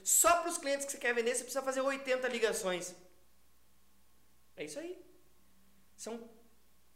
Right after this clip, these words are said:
no mínimo, quatro ligações por dia.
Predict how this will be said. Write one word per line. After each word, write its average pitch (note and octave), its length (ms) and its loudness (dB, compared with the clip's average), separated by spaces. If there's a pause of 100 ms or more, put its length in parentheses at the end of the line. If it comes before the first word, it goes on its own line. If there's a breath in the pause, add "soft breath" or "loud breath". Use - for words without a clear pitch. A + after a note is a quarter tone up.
no B3 140 -12
mínimo, B3+ 520 -12 (760)
quatro G#3+ 420 -6
ligações F#3 800 -6 (720)
por G#3 200 -6
dia. F3 440 -8